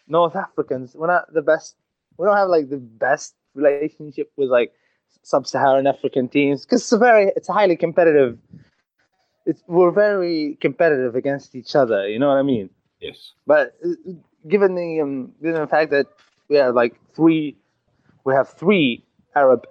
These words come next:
Speaker 1: African teams: Tunisia, Egypt, and Morocco, all competing in the World Cup. So yeah, they will be cheering for each other. You will find Tunisians watching Morocco's games. You will find Tunisians watching Egypt's game,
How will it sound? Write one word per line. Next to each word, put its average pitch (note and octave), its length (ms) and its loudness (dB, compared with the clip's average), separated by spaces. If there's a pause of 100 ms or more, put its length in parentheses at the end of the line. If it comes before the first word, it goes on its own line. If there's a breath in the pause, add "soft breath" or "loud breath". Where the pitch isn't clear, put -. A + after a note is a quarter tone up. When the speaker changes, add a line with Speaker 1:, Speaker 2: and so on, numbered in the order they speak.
Speaker 1:
African C3 500 -4
teams: A2 560 -8 (160)
Tunisia, B2+ 440 2 (100)
Egypt, B2 300 2
and A2 160 2
Morocco, B2 500 0 (240 loud breath)
all D3 180 2
competing A#2 480 -8
in A2 100 -14
the A#2 60 -8
World D3 320 2
Cup. G2+ 220 -4 (300)
So - 120 0
yeah, G#3+ 220 4
they F3 100 -2
will G3 400 4
be D3 220 -8
cheering C3 600 2
for C3 220 -2
each - 160 -2
other. B2+ 140 0
You C#3 220 -2
will G3 220 4
find G3 340 -2
Tunisians C#3+ 560 -8 (460)
watching E3 480 -2
Morocco's C#3+ 580 2
games. A#2+ 560 -2 (580 loud breath)
You D#3 80 -4
will F#3+ 120 4
find F#3+ 280 -2
Tunisians D3+ 480 -8
watching C#3 560 -4 (100)
Egypt's C#3 600 -2
game, B2+ 560 0